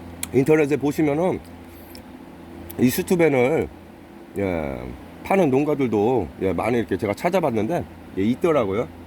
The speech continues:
예, 그런 데서 구입을 하시면 되겠고, 뭐 이렇게 뭐 시중에, 시중에는 뭐 따로 이렇게 나와서 파는 거는 제가 이제 못 본 것 같아요. 예. 구입해서 한번 드실 분들은 이제 그렇게 해서 이제 인터넷을, 예, 활용해서,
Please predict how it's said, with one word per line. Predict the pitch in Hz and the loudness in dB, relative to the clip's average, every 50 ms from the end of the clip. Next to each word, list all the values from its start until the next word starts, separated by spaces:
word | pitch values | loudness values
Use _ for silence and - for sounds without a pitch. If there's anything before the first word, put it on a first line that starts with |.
| - 85 | -10 -10
예, | 82 80 - | -10 -8 -6
그런 | 120 117 120 120 | -4 -4 -2 -2
데서 | 107 104 87 98 92 104 127 143 127 - - - - - - - - - - - - - - | -2 -2 -4 -4 -4 -4 -4 -6 -8 -12 -14 -16 -16 -16 -16 -14 -14 -14 -14 -14 -14 -10 -2
구입을 | 120 127 135 127 107 117 117 | 2 4 4 4 4 4 2
하시면 | 127 135 135 139 135 120 | 2 2 0 -2 -2 0
되겠고, | 110 107 104 98 - - 139 156 113 - - - - - - | 0 0 0 -2 -2 -4 -4 -4 -4 -6 -10 -14 -18 -14 -4
뭐 | - 98 120 120 | 0 2 4 4
이렇게 | 123 - 113 101 | 4 2 0 0
뭐 | 92 87 78 | 0 0 0
시중에, | - - - 208 202 214 208 180 127 117 139 180 151 - - - - - - - - | 0 -2 -2 0 2 4 4 6 6 6 4 2 0 -2 -4 -10 -18 -20 -20 -18 -16
시중에는 | - - 170 180 175 175 156 135 123 113 | -14 -12 -4 -2 0 2 2 2 2 2
뭐 | 101 95 - | 2 0 -2
따로 | - 156 165 156 123 | -2 -2 0 2 2
이렇게 | 107 95 - 92 78 71 - - - - - - - - | 0 0 0 -2 -2 -4 -6 -12 -16 -16 -16 -10 0 2
나와서 | 90 107 117 120 113 107 | 4 6 6 4 4 0
파는 | 82 - - 170 196 190 180 | -4 -4 -4 0 0 2 2
거는 | 156 139 120 104 90 | 2 0 0 0 -2
제가 | 101 98 98 92 | -2 -2 -2 -2
이제 | 85 82 80 | -2 -4 -4
못 | 76 98 107 | -4 -4 -2
본 | - 143 139 | -2 0 0
것 | 123 95 | 0 0
같아요. | 73 69 - - 69 60 58 - - - - | 0 -2 -6 -8 -10 -10 -10 -12 -14 -14 -14
예. | 57 - - - - - - - - - - - - - - - - - - - | -14 -14 -14 -16 -16 -16 -18 -18 -18 -18 -18 -18 -18 -18 -18 -18 -16 -16 -14 -2
구입해서 | - 123 123 123 127 117 120 113 | 2 2 2 4 2 2 2 2
한번 | 110 104 92 | 2 0 2
드실 | - 117 104 120 110 | 0 0 0 -2 -4
분들은 | - 107 110 95 98 95 120 117 | -2 -2 0 0 0 0 0 0
이제 | 104 117 | 0 -2
그렇게 | - - 95 - - 98 | -2 -4 -4 -4 -4 -4
해서 | 92 110 | -2 -2
이제 | 107 92 - 110 110 - - - - - - - - - - - - - - - - - | -2 -2 -4 -6 -8 -8 -12 -18 -18 -18 -18 -18 -18 -16 -16 -16 -16 -16 -16 -12 -2 2
인터넷을, | 113 120 117 127 120 113 104 - 98 82 85 110 123 120 - - - - - - - - - | 2 2 4 4 2 2 2 0 0 0 2 2 0 0 -4 -10 -16 -20 -20 -18 -16 -10 -8
예, | 78 76 69 73 95 | -6 -6 -6 -4 -2
활용해서, | 131 139 143 135 120 101 90 - 160 156 | -2 -2 0 0 0 0 0 -2 -4 -6